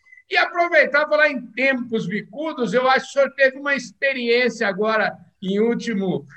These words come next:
eh, no último mês de fevereiro com esses tempos bicudos. Então, se eu podia começar, eu quero saber assim, a saúde tá em ordem, nós estamos diante de um sobrevivente aqui, o que mostra que a carne Nelore faz um bem danado, né, doutor Davi?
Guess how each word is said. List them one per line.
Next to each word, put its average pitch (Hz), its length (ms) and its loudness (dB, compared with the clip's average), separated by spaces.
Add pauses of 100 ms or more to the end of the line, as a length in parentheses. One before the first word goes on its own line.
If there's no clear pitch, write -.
(140)
eh, 180 120 -2
no 185 180 4
último 247 520 0
mês 220 300 4
de 226 120 -4
fevereiro 214 840 2
com 269 100 -2
esses 269 340 -2
tempos 254 500 0
bicudos. 294 580 -4
Então, 302 240 0
se 311 100 -6
eu 359 80 -4
podia 339 280 2
começar, 311 480 0
eu 302 60 0
quero 311 240 0
saber 302 200 -2
assim, 302 180 -8
a 277 120 4
saúde 294 680 -2
tá 254 200 4
em 214 60 -2
ordem, 277 540 2 (380)
nós 269 160 0
estamos 294 320 2
diante 262 560 0
de 254 140 -6
um 277 320 -2 (240)
sobrevivente 247 1500 2
aqui, 226 400 -2
o 254 100 -6
que 254 160 -14
mostra 240 440 0
que 233 100 -4
a 202 120 0
carne 226 320 0
Nelore 214 440 0
faz 233 180 -2
um 208 140 -6
bem 208 260 -4
danado, 175 520 -2
né, 165 320 -6
doutor 151 360 -4
Davi? 151 360 -6